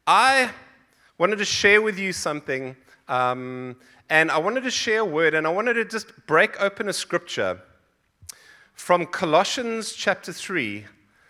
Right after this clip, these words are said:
that deals with serving Jesus in the workplace.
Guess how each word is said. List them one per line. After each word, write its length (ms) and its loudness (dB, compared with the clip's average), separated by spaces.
that 200 2
deals 560 4
with 600 0
serving 760 0
Jesus 920 -4
in 240 2
the 80 2
workplace. 920 -4